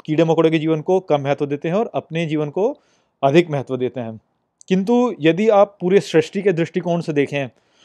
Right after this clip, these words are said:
तो ये जो पूरी सृष्टि है ये तो अनंत काल से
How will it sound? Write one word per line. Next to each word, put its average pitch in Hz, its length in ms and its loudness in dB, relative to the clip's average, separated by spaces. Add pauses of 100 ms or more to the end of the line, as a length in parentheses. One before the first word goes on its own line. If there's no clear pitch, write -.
(200)
तो 143 80 -2
ये 147 80 2
जो 160 120 2
पूरी 175 220 2
सृष्टि 156 400 -2
है 170 140 4
ये 156 180 2
तो 160 400 0 (140)
अनंत 160 280 -2
काल 151 240 8
से 160 400 4